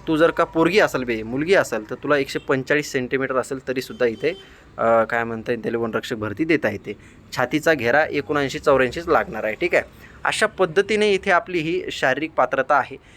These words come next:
याच्यासाठी ग्राउंड असतं बघा, मी सांगतो तुम्हाला, ग्राउंडचा माझ्याकडे ते खात्रण नाही आहे, ग्राउंडचं मी तुम्हाला सांगतो. बरं हो,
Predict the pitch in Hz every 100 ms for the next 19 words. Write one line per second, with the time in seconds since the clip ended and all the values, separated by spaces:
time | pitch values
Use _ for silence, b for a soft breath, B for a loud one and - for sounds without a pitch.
0 | b - 185 190 190 208 143 151 170 170
1 | 143 165 135 139 - - 139 147 143 135
2 | 165 160 143 147 139 135 135 151 143 139
3 | 127 131 135 143 127 139 135 143 135 113
4 | 147 - B B B - 156 180 202 202
5 | 208 185 170 175 156 139 160 - - -
6 | - - - - - - 165 160 165